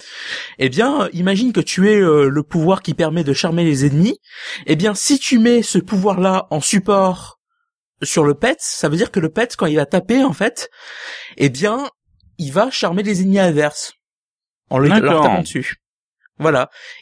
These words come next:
Speaker 1: Et enfin, tu as une troisième possibilité qui est le fait de mettre le pouvoir en passif. Et là, bah, justement, euh, le pouvoir va avoir un effet passif. Alors, euh, par exemple, il y a des bombes dans le jeu, si tu veux,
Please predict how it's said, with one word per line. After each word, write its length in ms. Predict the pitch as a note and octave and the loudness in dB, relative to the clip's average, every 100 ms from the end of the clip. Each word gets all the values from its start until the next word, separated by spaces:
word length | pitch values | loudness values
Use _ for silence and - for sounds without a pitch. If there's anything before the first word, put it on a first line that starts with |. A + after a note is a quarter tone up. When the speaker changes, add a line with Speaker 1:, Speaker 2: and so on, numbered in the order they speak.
| - | 0
Speaker 1:
Et 100 | D#3+ | 0
enfin, 260 | G#3 A#3+ A3+ | 0 -2 -4
tu 220 | - G3+ | -2 0
as 160 | F#3 - | 0 -2
une 180 | C#3+ C#3+ | -6 -6
troisième 720 | - G3+ G#3 F#3 G3 D#3 B2+ | -6 -2 0 0 -2 -2 -6
possibilité 1120 | - F3+ F3 G#3+ D#3+ D#3+ D#3 C#3 G3 A#3+ D#4 _ _ - _ _ - | -2 -2 0 -2 -2 0 -2 -2 0 0 -2 _ _ -20 _ _ -16
qui 280 | - D3+ F3+ | -10 0 2
est 340 | G#3+ C#4 C4 _ | 4 2 0 _
le 200 | - D3+ | -2 -2
fait 340 | - B3 B3 | 2 0 0
de 160 | D#3 D#3 | 0 2
mettre 340 | E3 G#3+ - D#3 | 2 -2 0 0
le 120 | D3 | 0
pouvoir 360 | D3+ F#3 G3+ | 2 2 2
en 100 | D3+ | -2
passif. 680 | C3+ C#3+ - A3+ - - - _ _ _ _ _ - - - - - | -4 -4 -2 -2 -2 -6 -10 _ _ _ _ _ -20 -20 -20 -20 -10
Et 120 | C3 C3 | -2 2
là, 180 | F#3+ | 2
bah, 200 | G#3+ D3 | 2 0
justement, 520 | C3+ E3+ E3+ D#3 G3+ G#3 | 0 -2 -2 0 0 0
euh, 220 | C3+ C3 | 0 -2
le 200 | B2+ C#3 | -2 -4
pouvoir 360 | - D3 F#3+ | -2 0 0
va 100 | D#3 | 2
avoir 220 | D3 D3 E3 | 0 0 -2
un 100 | C#3+ | -6
effet 220 | - E3+ | -4 -4
passif. 460 | E3+ - D#3+ - | -4 -8 -14 -6
Alors, 260 | C3 B2+ B2 | -2 0 2
euh, 340 | B2 A#2+ A#2+ A#2 - - _ | 0 2 0 -2 -8 -20 _
par 120 | D3+ | 0
exemple, 320 | E3+ D#3 E3+ D3+ | 0 0 -2 -2
il 60 | C3+ | 0
y 40 | |
a 60 | C#3 | 0
des 140 | D3 | 0
bombes 380 | C#3 F3+ E3 C#3 | -2 -2 2 2
dans 140 | C3+ | 0
le 140 | C3 C#3 | 0 0
jeu, 240 | B2+ G3 | 2 0
si 100 | A3 - | -2 -8
tu 100 | C3+ | -4
veux, 420 | C#3+ F#3+ A3 | 0 2 2